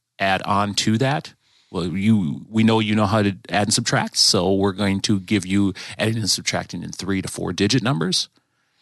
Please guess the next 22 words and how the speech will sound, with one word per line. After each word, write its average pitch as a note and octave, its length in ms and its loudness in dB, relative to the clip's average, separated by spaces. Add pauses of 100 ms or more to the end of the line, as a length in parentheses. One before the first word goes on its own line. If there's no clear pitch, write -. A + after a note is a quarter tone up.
(200)
And C#2+ 100 -20
then D#2 80 -8
the D2+ 100 -6
next A2 220 2
grade, A2+ 280 2
they're G#2+ 100 2
like, F#2 200 0
"We A2 80 4
know G#2+ 200 2
you G#2 160 -2
can F2 260 -6
add E2+ 240 -4
and F#2+ 60 -10
subtract - 440 -6
in D#2 220 -12
multiple - 300 -4
digits, F#3 340 2
so - 360 2
we're D#2+ 120 -4
gonna E2 120 -8
start - 220 -6
multiplying." E3 720 -2